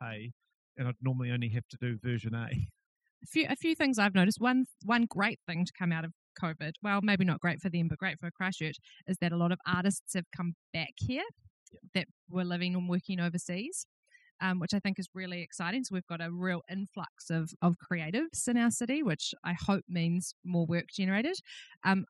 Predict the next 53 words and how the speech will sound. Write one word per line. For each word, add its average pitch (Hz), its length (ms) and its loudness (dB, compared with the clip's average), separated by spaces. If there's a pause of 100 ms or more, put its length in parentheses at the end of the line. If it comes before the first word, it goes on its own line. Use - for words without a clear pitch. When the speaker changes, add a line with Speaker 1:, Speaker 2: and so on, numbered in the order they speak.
(360)
Speaker 2:
I 202 60 2
was 202 100 4
thinking 208 220 6
about 170 220 2
what 165 120 0
you 175 80 2
were 180 60 4
saying, 180 240 2
Dan, 170 140 6
as 175 100 4
well, 175 140 6
because 175 360 4
when 185 200 10
we 196 140 8
reopened 175 720 6
with 185 160 2
Little 208 180 4
Andromeda, 175 420 4
we're 175 80 -2
very 190 140 0
small, 190 500 4
so - 120 -2
we 180 120 2
could 175 140 0
reopen 175 380 2
very 165 220 -8
quickly. - 460 -6 (480)
Um, 175 320 4 (100)
and 185 160 2
we 185 180 0
set 226 200 2
up 202 120 2
all 196 120 2
the 185 100 -4
streaming 196 520 0
gear 185 360 4
and, 165 240 2 (640)
you 214 100 4
know, 190 140 8
we 190 80 8
said, 185 180 0
"People, 185 440 2
if 180 120 -4
you, 180 80 0 (180)
if 185 160 0
you 185 40 -10
don't 202 220 6
feel 196 200 8
safe, 190 380 0
feel 190 300 2
free 185 200 0
to 180 80 0
stream." 185 500 4